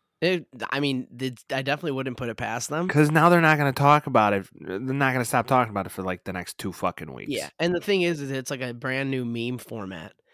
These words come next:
Speaker 1: Like, I can't tell, like, I was on Twitter last night, like, the, the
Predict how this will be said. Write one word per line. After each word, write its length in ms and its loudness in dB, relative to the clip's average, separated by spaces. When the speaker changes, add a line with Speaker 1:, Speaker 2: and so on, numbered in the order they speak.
Speaker 1:
Like, 140 -4
I 100 0
can't 240 -4
tell, 220 -4
like, 300 -8
I 120 2
was 320 -2
on 200 -6
Twitter 280 -4
last 300 -2
night, 240 -2
like, 200 -10
the, 140 -10
the 160 -6